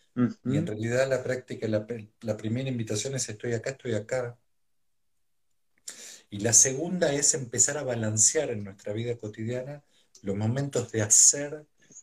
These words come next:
Speaker 2: con los momentos de simplemente ser.
Speaker 1: Ser.
Speaker 2: Que no es nada esotérico ni filosófico, sino de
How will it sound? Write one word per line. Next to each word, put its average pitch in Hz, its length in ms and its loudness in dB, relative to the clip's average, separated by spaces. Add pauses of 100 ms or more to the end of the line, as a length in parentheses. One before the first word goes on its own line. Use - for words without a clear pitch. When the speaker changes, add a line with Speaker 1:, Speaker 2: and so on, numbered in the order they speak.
Speaker 2:
con 98 180 -6
los 104 120 -8
momentos 110 420 -4
de 98 60 -2
simplemente 113 760 -2
ser. - 520 4 (280)
Speaker 1:
Ser. - 280 -2
Speaker 2:
Que 104 100 4
no 123 100 0
es 131 100 -4
nada 135 220 0
esotérico 117 720 0
ni 101 120 -6
filosófico, 107 680 -4
sino 110 300 -4
de 117 300 -4